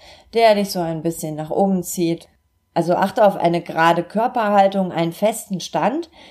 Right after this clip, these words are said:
Das heißt auch, dass deine Hüfte nicht eingeknickt ist. Zur Körperhaltung oder zum Körper gehört auch der Kopf. Und was machen wir häufig mit unserem Kopf? Hast du das schon mal beobachtet?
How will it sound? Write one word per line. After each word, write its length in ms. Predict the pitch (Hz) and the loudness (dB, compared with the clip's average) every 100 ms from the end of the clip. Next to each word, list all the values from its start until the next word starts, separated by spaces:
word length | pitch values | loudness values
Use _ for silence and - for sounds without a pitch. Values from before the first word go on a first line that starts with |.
| _ | _
Das 260 | 233 269 - | -2 -2 0
heißt 360 | 202 165 - | 0 0 -2
auch, 360 | 185 226 285 - _ _ | 2 2 0 -8 _ _
dass 180 | 190 185 | -6 0
deine 300 | 185 175 175 | 2 2 0
Hüfte 300 | 285 - 285 | -2 -2 -4
nicht 200 | 226 190 | -2 -2
eingeknickt 760 | 220 240 202 - 160 135 - - | -2 -2 -4 -6 -10 -10 -12 -16
ist. 400 | 131 - - _ _ _ _ | -16 -16 -20 _ _ _ _
Zur 140 | 202 | -4
Körperhaltung 720 | 185 247 254 208 190 277 302 269 | 2 2 2 2 4 4 2 2
oder 200 | 190 185 | 2 2
zum 140 | 175 | -2
Körper 340 | 170 269 285 202 | 0 2 2 2
gehört 240 | 202 254 | 2 0
auch 120 | 208 | -2
der 160 | 190 190 | -2 -4
Kopf. 440 | - 254 - - _ _ _ _ _ _ _ - | -4 -6 -6 -20 _ _ _ _ _ _ _ -2
Und 560 | 170 160 160 160 151 - - - | 2 2 0 -2 -8 -16 -16 -6
was 180 | 180 | -4
machen 240 | 254 302 262 | -2 0 2
wir 160 | 190 | 2
häufig 340 | 170 160 165 170 | 6 4 2 -4
mit 160 | 165 | -4
unserem 380 | 123 156 156 151 | -2 -4 -2 -4
Kopf? 460 | - 151 - - _ _ _ | 0 -2 -2 -10 _ _ _
Hast 180 | - 190 | -6 0
du 40 | 214 | 0
das 120 | - | 0
schon 120 | 208 | 2
mal 140 | 185 | 2
beobachtet? 760 | 170 - 262 190 - 190 196 | 2 0 2 0 0 -6 -6